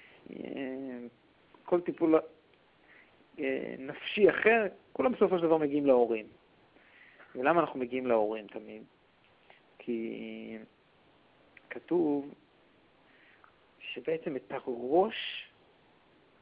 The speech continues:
את הראש שלנו נותנים ההורים. ההורים נותנים לנו את הראש. מה זה ראש?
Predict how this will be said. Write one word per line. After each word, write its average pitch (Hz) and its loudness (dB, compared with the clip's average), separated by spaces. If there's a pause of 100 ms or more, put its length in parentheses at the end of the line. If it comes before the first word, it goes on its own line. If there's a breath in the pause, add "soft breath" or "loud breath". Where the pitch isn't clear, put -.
(460)
את - -12
הראש 175 -2
שלנו 208 0 (1040 loud breath)
נותנים 147 -6 (280)
ההורים. 113 -4 (580)
ההורים 180 -6
נותנים 160 -10
לנו 147 -8
את 131 -12
הראש. - -10 (800 soft breath)
מה 131 -4
זה 127 -2
ראש? 110 -4